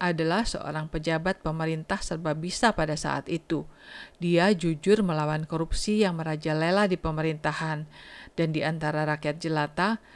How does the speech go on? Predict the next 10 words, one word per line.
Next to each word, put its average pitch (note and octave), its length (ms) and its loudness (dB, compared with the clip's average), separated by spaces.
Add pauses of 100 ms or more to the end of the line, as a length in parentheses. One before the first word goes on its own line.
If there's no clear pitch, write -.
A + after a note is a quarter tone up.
sangat G#3+ 480 0
dihormati E3+ 720 0
karena D#3+ 480 0
nasihat D#3+ 480 -2
bijaknya. D#3+ 720 -2 (800)
Namun, F3 640 4 (320)
raja G3+ 400 6
tidak E3 320 2
menyukai D#3+ 480 2
keterus-terangannya, D#3+ 1200 0